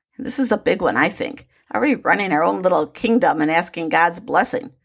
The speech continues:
doing what we want to do and expecting God to jump in and serve us and our endeavor, rather than asking God what he wants and serving him in his kingdom?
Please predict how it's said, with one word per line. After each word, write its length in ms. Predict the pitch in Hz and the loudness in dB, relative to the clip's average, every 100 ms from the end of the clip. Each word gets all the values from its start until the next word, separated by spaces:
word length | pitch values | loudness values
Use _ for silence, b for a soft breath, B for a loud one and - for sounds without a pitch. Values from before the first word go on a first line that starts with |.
| _ _ _ | _ _ _
doing 220 | - 294 | -2 2
what 180 | 277 - | 2 0
we 160 | 294 | -2
want 260 | 277 175 - | 2 0 -2
to 100 | 160 | -6
do 240 | 151 147 | -2 0
and 120 | 147 156 | 0 -2
expecting 480 | 156 - 277 262 | -4 -4 -4 -2
God 220 | 254 254 254 | 2 2 2
to 180 | 247 139 | -2 -4
jump 440 | - 247 269 277 | -2 2 2 2
in 160 | 269 208 | 0 0
and 160 | 143 | -6
serve 280 | - 185 220 | -2 -2 2
us 280 | 208 220 - B B | 2 0 -8 B B
and 280 | - 160 - 196 | -6 -6 -4 -2
our 300 | 220 220 175 | 2 2 2
endeavor, 680 | 165 175 156 151 139 - _ _ _ | -2 0 0 0 -4 -8 _ _ _
rather 560 | 208 277 262 254 - - B B B B B | 0 2 4 2 -2 -10 B B B B B
than 140 | 226 | -2
asking 380 | 180 202 - 202 | 2 0 0 0
God 220 | 254 190 | 2 2
what 100 | 202 | 0
he 240 | - - 240 | -6 -4 -4
wants 340 | 214 - - | -4 -6 -6
and 200 | - 196 | -4 -2
serving 480 | 220 - 202 185 185 | -2 -2 -2 -2 -4
him 300 | 202 220 175 | 0 0 0
in 120 | - 226 | -2 0
his 320 | 226 247 - | 2 0 -2
kingdom? 600 | - 143 - 104 - - | -6 -6 -2 -4 -4 -12